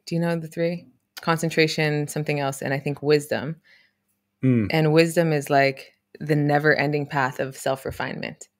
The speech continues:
Speaker 2: Mm.
Speaker 1: So,
Speaker 2: Mm-hmm.
Speaker 1: like, you can have realizations, cool, wonderful.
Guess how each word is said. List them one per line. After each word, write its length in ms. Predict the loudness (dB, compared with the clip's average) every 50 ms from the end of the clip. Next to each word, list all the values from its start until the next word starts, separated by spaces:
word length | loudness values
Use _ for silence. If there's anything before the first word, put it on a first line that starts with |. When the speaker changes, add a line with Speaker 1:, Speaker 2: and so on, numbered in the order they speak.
| _ _ _ 4
Speaker 2:
Mm. 340 | 6 6 6 4 0 -4 -10 _ _ _ _ _ -20 -20 _ -4
Speaker 1:
So, 220 | 2 4 4 4
Speaker 2:
Mm-hmm. 80 | 4 4
Speaker 1:
like, 120 | 2 2
you 100 | 2 0
can 100 | 0 2 4
have 200 | 4 4 4 6
realizations, 680 | 4 2 2 2 2 0 0 0 0 -2 -2 -4 -4 -8 _ _
cool, 400 | -6 -2 0 2 2 0 0 -2
wonderful. 600 | -4 -6 -4 -4 -6 -6 -4 -4 -4 -6 -8